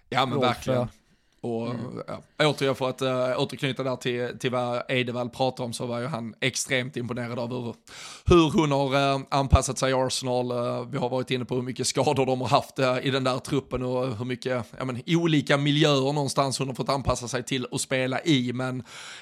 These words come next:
Speaker 1: ändå växt under den här säsongen efter en lite tuffare höst och, eh, och känns ju, eh, som en, ja, som du är inne på, en given referenspunkt längst fram i det här svenska laget och den som ska,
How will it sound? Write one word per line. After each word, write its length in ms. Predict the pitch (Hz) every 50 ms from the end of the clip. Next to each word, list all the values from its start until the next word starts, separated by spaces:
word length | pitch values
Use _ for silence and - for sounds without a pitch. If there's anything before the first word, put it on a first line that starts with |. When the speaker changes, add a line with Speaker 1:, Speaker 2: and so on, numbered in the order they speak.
| -
Speaker 1:
ändå 260 | - 170 156 151 151 147
växt 480 | 139 123 170 - - - - - -
under 180 | 151 151 156 170
den 100 | 175 170
här 120 | 170 156
säsongen 420 | - - 135 - 151 135 127 131 131
efter 200 | 123 - - 135
en 60 | 135
lite 220 | 131 131 - 135
tuffare 400 | 117 - 139 131 - - 127 131 131
höst 320 | 135 127 123 - - -
och, 240 | 127 117 - - -
eh, 180 | 127 127 127 123
och 160 | - 139 127
känns 320 | - 131 123 123 - -
ju, 260 | 131 127 127 131 131 131
eh, 180 | 131 139 135 - 131
som 220 | 120 - 131 123 123
en, 160 | 123 123 113 113 -
ja, 200 | - 131 127 123
som 200 | - - 135 131
du 60 | 131
är 40 | 131
inne 100 | 127 117
på, 100 | - 131
en 120 | 127 131
given 340 | 127 139 143 135 131 127 123
referenspunkt 640 | 127 135 - - 143 139 131 - - 147 135 131 110
längst 300 | 147 143 131 135 - -
fram 260 | - - 135 127 131
i 40 | 135
det 80 | 135 135
här 120 | 143 127
svenska 340 | - - 143 135 123 - 135
laget 260 | 135 131 131 123 113
och 60 | 131
den 140 | 135 135 127
som 140 | - 127 127
ska, 320 | - - 147 135 127 120